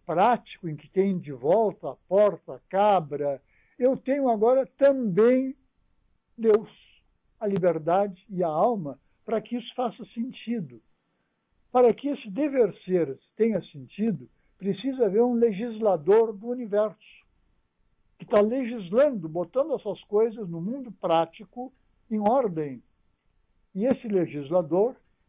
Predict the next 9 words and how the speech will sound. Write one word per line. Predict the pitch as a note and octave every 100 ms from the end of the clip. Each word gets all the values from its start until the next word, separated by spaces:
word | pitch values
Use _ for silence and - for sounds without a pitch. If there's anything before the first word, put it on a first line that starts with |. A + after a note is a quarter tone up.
| _
claro | F#3 F#3 B3+
que | G#3 - D#3+
ele | A3+ D4 C4
vai, | D#3+ C#3+ C#3 D3+ G#3 A3 _ _
é | D#3
Deus, | D3 E3+ G#3+ - - _ _ _ _ -
e | E3+
ele | G#3 C#4 C4
vai | A#3